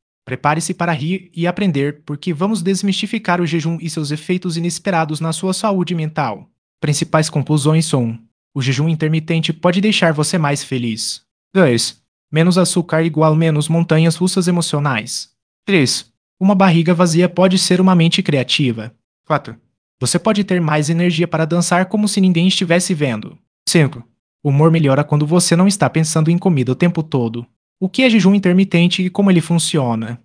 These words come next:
Entendendo o jejum intermitente. O jejum intermitente é como aquele amigo que te faz esperar, mas quando chega, traz um monte de coisas boas. Basicamente, você alterna entre períodos de comer e períodos de não comer.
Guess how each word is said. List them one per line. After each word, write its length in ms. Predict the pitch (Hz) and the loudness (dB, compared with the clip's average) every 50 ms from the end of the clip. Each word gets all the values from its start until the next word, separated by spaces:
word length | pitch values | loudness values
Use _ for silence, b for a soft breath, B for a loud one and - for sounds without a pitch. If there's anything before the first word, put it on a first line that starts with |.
| _ _ _ _ _ _ - | _ _ _ _ _ _ -10
Entendendo 440 | 139 131 160 156 139 139 147 151 175 | -6 -2 -2 0 0 -2 -2 0 0
o 40 | 180 | 0
jejum 320 | 160 185 165 151 165 175 | 2 0 0 0 0 0
intermitente. 640 | 190 196 196 208 202 208 196 - 170 170 - - 175 | 0 0 0 -2 -2 -2 -2 -4 -4 -4 -4 -2 -2
O 40 | 165 | 0
jejum 280 | 165 170 143 156 175 | 0 0 0 0 -2
intermitente 580 | 196 190 - 214 208 208 202 - 170 175 - 196 | -2 -2 -2 -2 -2 -2 -2 -2 -4 -4 -2 -4
é 40 | 180 | -6
como 240 | - - 196 190 | -4 -2 -2 -2
aquele 280 | 175 185 - 190 185 185 | -2 -2 -2 -2 0 0
amigo 320 | 170 156 156 160 165 180 | 0 0 0 -2 -2 -4
que 120 | 175 - 185 | -4 -4 -6
te 120 | - - | -6 -6
faz 220 | 185 - 185 180 175 | -6 -4 -4 -4 -2
esperar, 580 | 190 185 - - 190 175 147 131 120 113 - b b b b b | -4 -6 -4 -4 -2 -2 0 -2 -2 -4 -8 b b b b b
mas 220 | - 175 180 175 | -2 -2 -2 -2
quando 320 | - - 170 170 175 175 180 | -2 -4 -4 -2 -2 -2 -2
chega, 480 | - - - 165 147 127 143 143 - _ _ _ | -4 -2 -2 -2 -2 -4 -6 -10 -10 _ _ _
traz 260 | - 151 139 147 143 | -4 -2 0 0 0
um 60 | 143 131 | -2 -6
monte 340 | 123 120 139 170 190 - | -6 -4 -4 -4 -4 -4
de 140 | 180 196 190 | -4 -6 -6
coisas 360 | 196 - 175 180 165 175 151 | -4 -4 -4 -2 -2 -4 -6
boas. 600 | 135 131 135 123 110 98 95 - - - - - _ _ _ _ _ - | -4 -4 -4 -4 -4 -6 -8 -10 -12 -12 -12 -14 _ _ _ _ _ -4
Basicamente, 760 | - 135 131 - - 170 156 139 127 120 - - 143 135 - 139 | -4 -4 -4 -2 -2 0 0 0 -2 -2 -4 -6 -8 -8 -8 -6
você 240 | 151 160 156 - | -4 -4 -2 0
alterna 420 | 165 156 156 156 - 143 131 135 139 | 2 2 2 0 0 -2 -2 0 -2
entre 220 | 139 135 - 180 | -2 -2 -4 -4
períodos 460 | - - 208 185 190 202 185 202 185 | -2 -2 0 2 2 2 2 0 0
de 100 | 156 180 | 0 -2
comer 400 | 180 - 180 175 160 160 156 156 160 | -2 -2 -2 0 0 0 0 -2 -4
e 60 | 165 | -8
períodos 460 | - - 196 175 185 190 180 202 175 | -2 -2 0 2 2 2 2 0 -2
de 100 | - 180 175 | 0 0 0
não 160 | 170 180 180 | 0 0 -2
comer. 500 | 175 170 170 175 143 117 110 110 120 | -2 -2 -2 -2 -2 -2 -4 -6 -10